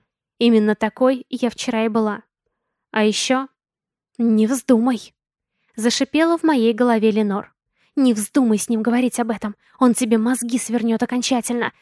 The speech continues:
Ты же помнишь, какая красотка вчера была!" Вот это я как раз отчетливо помнила. Без ее подколок. "Так вот", продолжила она,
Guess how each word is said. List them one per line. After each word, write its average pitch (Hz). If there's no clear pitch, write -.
Ты -
же 285
помнишь, 285
какая 269
красотка 302
вчера 240
была!" 233
Вот 269
это 381
я 359
как 359
раз -
отчетливо 240
помнила. 208
Без 294
ее 226
подколок. -
"Так -
вот", 208
продолжила 208
она, 202